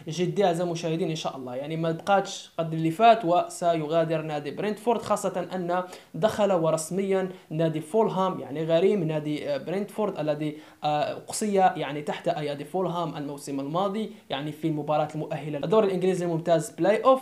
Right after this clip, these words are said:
فبطبيعة الحال يعني هذا النادي هو أيضًا يريده، خاصة أن بعد فوز وصعود نادي، آه، فولهام إلى الدوري الإنجليزي الممتاز قد يعني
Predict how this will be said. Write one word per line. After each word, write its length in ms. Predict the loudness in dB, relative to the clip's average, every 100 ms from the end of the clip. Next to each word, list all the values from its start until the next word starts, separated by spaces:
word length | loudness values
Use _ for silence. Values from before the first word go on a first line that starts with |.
| 0
فبطبيعة 480 | -4 -2 0 0 0
الحال 420 | -2 2 2 2
يعني 220 | -2 -4 0
هذا 220 | 0 0
النادي 540 | 0 4 4 2 -4
هو 180 | -4 -2
أيضًا 300 | 0 0 0
يريده، 400 | 0 0 0 0
خاصة 460 | 0 0 0 -4 -4
أن 180 | -2 -2
بعد 280 | 0 0 -2 -8 -20 -20
فوز 380 | 0 4 4 4
وصعود 720 | 4 4 4 0 0 2 0 2
نادي، 480 | 2 4 2 2
آه، 180 | 0 -4
فولهام 440 | 0 2 2 0 -2
إلى 80 |
الدوري 240 | -2 -2 -2
الإنجليزي 360 | -2 -4 -2
الممتاز 440 | -4 -2 2 2 0
قد 260 | -2 -2
يعني 360 | -4 -4 -4